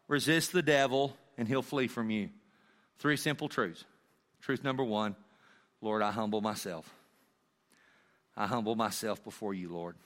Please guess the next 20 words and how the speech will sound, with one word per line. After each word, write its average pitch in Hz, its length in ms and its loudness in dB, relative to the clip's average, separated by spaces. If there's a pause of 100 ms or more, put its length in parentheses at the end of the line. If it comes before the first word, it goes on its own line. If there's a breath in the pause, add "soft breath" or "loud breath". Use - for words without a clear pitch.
(1000 soft breath)
Lord, 127 160 4
I 123 80 4
get 127 160 2
out 131 180 4
of 120 80 -2
bed 131 180 4
in 123 60 -6
the 127 60 0
morning 131 440 2
and 104 120 -4 (140)
I 110 60 -2
go 117 200 0
in 120 60 0
the 117 80 0
living 127 300 2
room 127 300 0
and 98 100 -6 (440 soft breath)
I 110 80 0
humble 110 300 0
myself. 92 540 -6